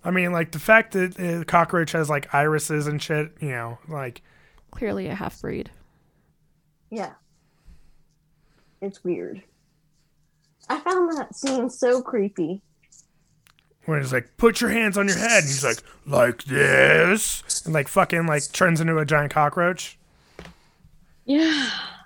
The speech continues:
Speaker 3: That was actually kind of funny at the same time, though. Even though it was
Speaker 1: I'm like, "That,
Speaker 3: disgusting.
Speaker 1: that's pretty fucking clever." He's like, "Yeah, but, yeah, I got you, motherfuckers." But yeah, like, all us fucking dudes,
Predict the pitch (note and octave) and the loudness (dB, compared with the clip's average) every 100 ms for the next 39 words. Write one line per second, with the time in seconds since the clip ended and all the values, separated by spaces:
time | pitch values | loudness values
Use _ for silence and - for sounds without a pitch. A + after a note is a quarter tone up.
0 | _ _ _ _ _ _ _ _ _ _ | _ _ _ _ _ _ _ _ _ _
1 | - C4+ D#4 D4 D4+ A#3+ B3+ A3+ - - | -6 -2 0 0 -2 -2 -4 -4 -8 -8
2 | C#4 A#3 A#3 A3 G3 F#3+ F#3+ F#3 F#3+ F#3 | -6 -6 -6 -4 -4 -8 -10 -8 -6 -6
3 | G3+ F#3+ F3 E3 E3+ - _ _ _ _ | -6 -6 -4 -6 -8 -14 _ _ _ _
4 | _ _ - F#3+ F#3+ F#3 F3 - F3+ F3+ | _ _ -8 -4 -2 -2 -2 -2 -4 -4
5 | F3+ F3 F3+ F3 D#3+ F3 E3 F3+ - F#3+ | -4 0 2 4 2 2 -2 -4 -4 -6
6 | C3+ - D3+ B2 A#2 - E3 E3 B2+ A2+ | -6 -4 -6 -6 -12 -6 -2 0 -2 -8
7 | A2 _ _ _ _ _ _ _ _ _ | -12 _ _ _ _ _ _ _ _ _
8 | _ _ - C#3 B2+ - G#3 G3+ G3+ G#3+ | _ _ -16 -12 -10 -10 -8 -8 -8 -6
9 | G3+ B3+ A#3 G#3 F3 D#3 - E3 E3+ D#3 | -2 2 2 2 0 -2 -6 -6 -6 -6
10 | - F3 - E3+ - - _ - - - | -4 -6 -4 -8 -8 -16 _ -20 -16 -4
11 | C4+ F#3 F3+ F3 - A3 A3+ G#3 - G#3+ | 2 2 0 -4 2 2 2 0 -2 -4
12 | G3+ G3 G3 F#3 C#3+ | -2 -4 -2 -2 -4